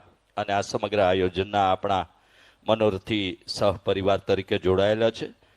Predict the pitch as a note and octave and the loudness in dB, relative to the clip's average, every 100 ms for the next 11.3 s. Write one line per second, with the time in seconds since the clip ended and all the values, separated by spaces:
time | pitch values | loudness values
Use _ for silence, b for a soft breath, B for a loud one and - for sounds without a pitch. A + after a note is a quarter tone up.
0 | _ - A2+ A2+ G#2+ G#2+ G2+ G#2 G2+ G#2 | _ -4 -2 -2 -2 0 2 2 0 0
1 | A#2 - A2+ B2+ C#3 A2+ G2+ G2 F#2+ - | 0 -2 -4 -4 -4 -4 -2 -2 -2 -4
2 | G#2 - G2 - _ B B B A2 A#2 | -6 -2 -2 -4 _ B B B -2 -2
3 | - F3 C3+ G#2+ - _ _ - _ - | 2 2 2 -4 -10 _ _ -20 _ 0
4 | A2 - A2+ G#2 F#2+ G2 G2+ A2 G2+ F2+ | 0 2 0 2 -4 -4 -6 0 2 2
5 | - - - F#2+ - - A2 - A2 G#2+ | -2 -10 -2 0 0 -2 -2 0 0 2
6 | F#2 F2+ - F#2 F2 F2 - F2+ E2+ E2+ | 0 -4 0 2 2 0 -6 -4 -4 -6
7 | - G2 F2+ F2 F2 F2 E2+ F2 F#2+ F#2 | -2 -2 0 -4 0 0 0 -2 -2 0
8 | F#2+ - - - b b b - B2 D#3+ | 0 0 -6 -12 b b b -12 -2 -2
9 | - B2+ A#2 A2 G#2 G#2+ G#2+ A#2+ - G#2 | 2 2 2 0 0 -2 -2 -8 -4 -2
10 | F#2 F#2 E2 F#2+ F#2+ E2 - B B _ | 2 0 0 -2 -2 -6 -10 B B _
11 | A2+ A2 | -2 0